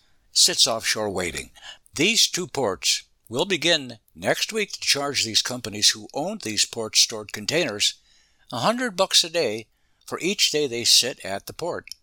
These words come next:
Now, this is only for the first week. Beginning week two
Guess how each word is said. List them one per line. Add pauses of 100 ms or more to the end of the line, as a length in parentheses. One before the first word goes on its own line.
(640)
Now,
this
is
only
for
the
first
week. (300)
Beginning
week
two